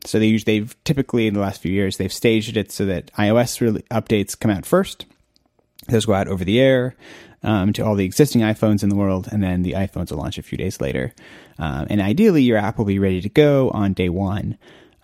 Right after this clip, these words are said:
Um, on the plus side, that's probably easier this year than it's ever been because app review is so fast now that before, when, you know, app review length was about a week,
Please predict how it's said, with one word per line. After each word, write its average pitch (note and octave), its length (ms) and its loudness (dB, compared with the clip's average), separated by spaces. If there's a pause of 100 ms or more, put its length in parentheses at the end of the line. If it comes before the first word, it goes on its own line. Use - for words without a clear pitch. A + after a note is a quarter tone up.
Um, F2 640 -6 (120)
on A2 120 2
the G#2 40 0
plus - 180 2
side, A2+ 260 2
that's G#2+ 100 -4
probably A2 240 0
easier A#2+ 400 4
this D#3 220 -2
year D#3+ 180 2
than A2 140 2
it's G2 120 0
ever G2+ 200 0
been A2+ 240 4
because F#2+ 420 -2
app G#2 180 -6
review A#2 220 2
is C#3 80 -2
so D3+ 140 0
fast D#3 360 -2
now E3 320 0 (200)
that A2 480 0 (320)
before, C3+ 680 4 (260)
when, A2 420 2
you D#3 140 0
know, - 40 -6
app A2+ 140 0
review G#2+ 560 0 (320)
length B2 460 2
was G#2 100 2
about F#2+ 220 0
a F#2 80 2
week, C3 400 0